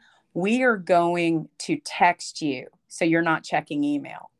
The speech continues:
if anything humongous happens. Otherwise, don't worry about it." And doing the same thing on weekends and evenings, don't send emails.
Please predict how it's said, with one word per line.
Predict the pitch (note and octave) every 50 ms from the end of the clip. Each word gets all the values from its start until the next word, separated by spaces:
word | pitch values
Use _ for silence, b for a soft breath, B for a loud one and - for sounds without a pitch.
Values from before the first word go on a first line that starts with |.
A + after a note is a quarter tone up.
| _ -
if | - D#3 D3+ -
anything | F3 F3+ E3+ D#3+ - D#3+ D#3
humongous | C#3+ E3 D#3 D3+ D3 C#3+ C#3 C#3+ -
happens. | - E3 D3 - C#3 C#3+ -
Otherwise, | - E3+ F3+ F3 F3 E3 D#3 D#3 D3+ -
don't | - D#3+ D#3 D3 D3
worry | D#3 D3 C#3+ D3 D3
about | C#3+ - - - -
it." | - - - _ -
And | D#3+ D#3+ D#3+
doing | G3 G3+ A#3 A#3
the | A3 F#3+
same | - - F3+ E3+ D#3+
thing | D#3 - D3+ D3+
on | D3+ D3+ D3+
weekends | D#3 D#3+ D#3+ - D#3+ D#3 D3
and | D3+ D3
evenings, | D3+ D3 - D3 D3 C#3+ C#3+
don't | - D#3 D3 D3 D3+ -
send | - D#3+ D3+ C#3+ C3+
emails. | C#3 C#3 C#3 C#3 E2+ C2 - - - -